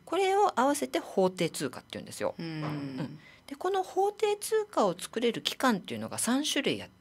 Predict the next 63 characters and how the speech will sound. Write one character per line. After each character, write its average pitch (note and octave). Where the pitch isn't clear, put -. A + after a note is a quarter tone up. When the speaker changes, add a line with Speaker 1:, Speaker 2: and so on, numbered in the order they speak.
Speaker 1:
て、 -
Speaker 2:
は -
い。 -
Speaker 1:
一 -
つ -
が D#4+
民 D3+
間 C3
銀 A#2
行。 -
Speaker 2:
は -
い。 -
Speaker 1:
で、 -
一 -
つ G#4+
が G4+
日 D3+
本 A#2+
銀 -
行。 -
Speaker 2:
う E3+
ん。 D3+
Speaker 1:
で、 E4
あ F#4
と G4+
一 G4
つ G4+
が F#4+
日 E3
本 D#3+
政 D#3
府。 -
Speaker 2:
う -
ん -
う -
ん。 D3
Speaker 1:
う F#3
ん。 -
こ F4
の G4+
三 F#4+
つ A#4+
し -
か F4+
お F3
金 G3+
作 -
れ D4
な D4+
い -
っ -
て -
い -
う -
こ -
と A2+
を -
ま C#3
ず。 -
Speaker 2:
う F#3+
ん。 D3
Speaker 1:
う F3
ん。 -